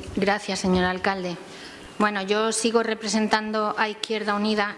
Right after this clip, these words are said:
y voy a hablar en su nombre. Eh, yo entiendo que la moción que presenta Cilu de urgencia, yo entiendo que la urgencia es la situación de Linares.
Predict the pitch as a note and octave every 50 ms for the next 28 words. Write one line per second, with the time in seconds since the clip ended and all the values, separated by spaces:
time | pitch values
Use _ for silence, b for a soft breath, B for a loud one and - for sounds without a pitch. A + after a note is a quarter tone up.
0 | - - F#3+ F3+ F#3 F3+ F3+ F#3 F#3 F#3 F#3 F#3 F#3 F3+ F3+ F3+ F3 F3+ F3 -
1 | - G3 F#3+ F#3 F3+ F3+ F3+ F3+ F3+ F3+ F3 F#3 G#3 A#3 A#3+ A#3 G3+ E3+ D3+ D3
2 | B B B B B B B B B B B B - G3+ G3 G3 F#3+ F#3+ F#3+ F#3
3 | F#3 F#3 F#3 F3+ F3+ F3+ F3+ F3+ F3 D#3+ - - - - - - - G3+ F#3+ G#3+
4 | A3+ A#3 A#3+ B3 B3+ B3+ B3+ B3 B3+ B3+ C4 B3+ C4 C4 B3+ C4 B3+ B3+ A#3+ A3
5 | G#3+ G3+ G3 G3 F#3+ F#3+ F#3 F#3 F#3 F#3 F#3+ F#3+ F3+ - - - - - - -
6 | - G3+ G3+ G3 G3 F#3+ F#3+ F#3+ G3 G3 - - A3+ A3+ A3 B3 A#3 A#3+ A#3+ A#3+
7 | - A#3+ A#3+ A#3 A#3+ A#3 A#3 A#3 A#3 A#3 A3+ - - - B3+ B3 A#3+ A#3 A3+ A3+
8 | A3+ - - - - - F#3+ F#3 G3 G3 G3+ G3+ - - A#3 A#3 A3+ - A#3+ A3+
9 | A3 G#3+ G#3 G3+ G#3 A3 A3 A3 A3 A3 A3 - G3 F#3 F3+ F3 F3+ F#3 - -
10 | A3+ A3 A3 A3 - A#3+ A3+ A3+ A3 A3 A3+ A3+ A#3 A3+ G#3 G3 - F3+ E3+ F3+
11 | E3+ E3+ G3 F#3+ F#3+ F#3+ F3+ F3 E3+ E3 D#3 D#3 D3+ D3